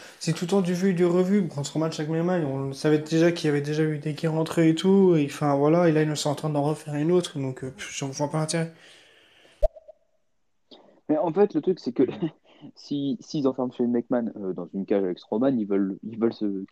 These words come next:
Speaker 2: qu'il meure, hein, parce que, enfin, Strowman va faire passer littéralement à travers la cage.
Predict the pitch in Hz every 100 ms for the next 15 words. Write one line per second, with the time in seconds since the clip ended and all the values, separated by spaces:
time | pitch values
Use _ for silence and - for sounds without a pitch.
0 | - 107 143 98 87 - - - 73 -
1 | - - _ _ _ _ _ - 101 117
2 | 131 104 104 - 104 123 113 95 101 113
3 | - 98 95 101 123